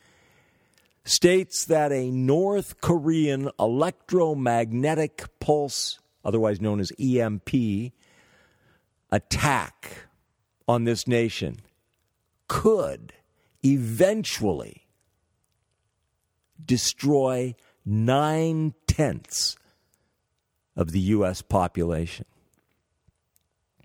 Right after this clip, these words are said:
That's a rather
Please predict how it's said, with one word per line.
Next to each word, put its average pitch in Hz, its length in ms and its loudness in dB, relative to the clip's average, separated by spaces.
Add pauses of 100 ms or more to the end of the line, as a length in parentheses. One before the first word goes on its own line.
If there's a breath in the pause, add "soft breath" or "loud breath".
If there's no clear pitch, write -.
(1200)
That's 127 420 0
a 104 80 -2
rather 104 1160 -2